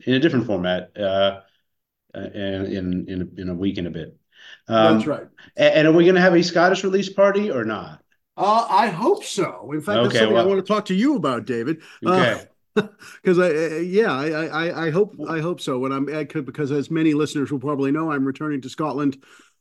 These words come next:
Speaker 2: on a full-time basis on June thirtieth of, of this year, at the end of my year here. Uh, so I will be back. So hopefully we can do something
Speaker 1: Fo-, Fourth of
Speaker 2: this summer.
Speaker 1: July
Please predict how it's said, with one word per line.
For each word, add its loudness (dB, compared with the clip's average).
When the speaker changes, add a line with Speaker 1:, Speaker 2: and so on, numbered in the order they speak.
Speaker 2:
on 0
a -2
full-time 0
basis -2
on -2
June -2
thirtieth -4
of, -8
of -8
this -2
year, 0
at -4
the 0
end -2
of -2
my 0
year 0
here. -4
Uh, -6
so -6
I -4
will -2
be -4
back. -4
So -6
hopefully -4
we -2
can -4
do -2
something -6
Speaker 1:
Fo-, -2
Fourth 0
of 0
Speaker 2:
this 4
summer. 2
Speaker 1:
July 2